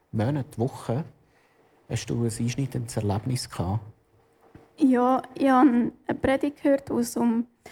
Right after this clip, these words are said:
Speaker 2: ähm, Perfektionismus und Leistungsdenken gegangen ist. Ich habe schon vorher gewusst, dass ich ein Problem habe mit Perfektionismus und ich habe gemerkt, dass Gott den Finger drauf legt.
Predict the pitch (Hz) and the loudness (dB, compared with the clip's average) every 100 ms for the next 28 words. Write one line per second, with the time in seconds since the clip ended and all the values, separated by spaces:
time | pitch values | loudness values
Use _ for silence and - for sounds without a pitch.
0 | - - _ _ _ _ - 240 220 226 | -20 -20 _ _ _ _ -2 2 4 2
1 | - 240 226 - - 233 233 254 277 269 | 0 -2 -6 -8 -6 0 0 2 2 2
2 | 269 - - 349 262 233 277 - - - | 0 -6 -4 0 2 2 0 -4 -10 -4
3 | - 269 - - 254 254 262 254 269 - | -2 -2 -4 -4 0 2 4 4 2 -2
4 | - - 233 233 - - 269 294 - 302 | -12 -2 0 0 -4 -2 0 0 0 -2
5 | 302 - 294 302 294 - 277 277 285 285 | 0 -4 -2 -2 -2 -4 0 2 4 4
6 | 277 - 277 294 277 - 269 277 294 285 | 0 0 0 0 -4 2 2 4 4 2
7 | - 269 262 - 262 262 - 254 - - | 2 0 0 2 0 0 -4 -8 -6 -2
8 | 262 - 262 302 311 320 349 339 - 330 | -2 -2 -2 4 4 4 0 0 2 0
9 | 392 - - | 0 -6 -20